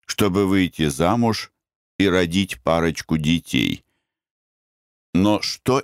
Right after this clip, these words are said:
именно делать? Этого она не знала.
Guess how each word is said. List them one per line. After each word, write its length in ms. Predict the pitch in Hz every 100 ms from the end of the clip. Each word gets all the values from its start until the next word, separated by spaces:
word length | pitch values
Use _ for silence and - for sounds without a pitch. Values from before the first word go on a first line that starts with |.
| -
именно 640 | 139 123 92 80 80 85
делать? 880 | 80 78 92 80 65 64 - - - _ _ _ _ _ _ _ _ _ _ _ _ _ -
Этого 520 | 69 - 80 87 90
она 220 | 90 76
не 140 | 76
знала. 560 | 85 85 73 58 58 87